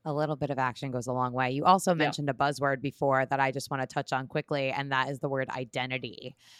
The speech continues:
Speaker 1: For
Speaker 2: Yeah.
Speaker 1: many, uh, you know, there are circumstances beyond our control that strip away a part of our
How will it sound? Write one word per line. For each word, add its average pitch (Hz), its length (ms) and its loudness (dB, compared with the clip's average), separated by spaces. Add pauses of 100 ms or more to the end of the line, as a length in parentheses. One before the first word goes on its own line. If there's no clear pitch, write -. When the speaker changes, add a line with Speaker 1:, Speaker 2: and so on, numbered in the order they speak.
(240)
Speaker 1:
For 170 140 8
Speaker 2:
Yeah. - 0 -
Speaker 1:
many, 156 680 2
uh, 127 460 2
you 151 120 -2
know, 135 200 4
there 139 140 4
are 139 100 0
circumstances 147 760 -2
beyond 147 320 2
our 143 100 4
control 135 600 0
that 131 200 0
strip - 280 2
away 147 260 4
a 135 60 4
part 151 260 4
of 135 140 2
our 127 360 8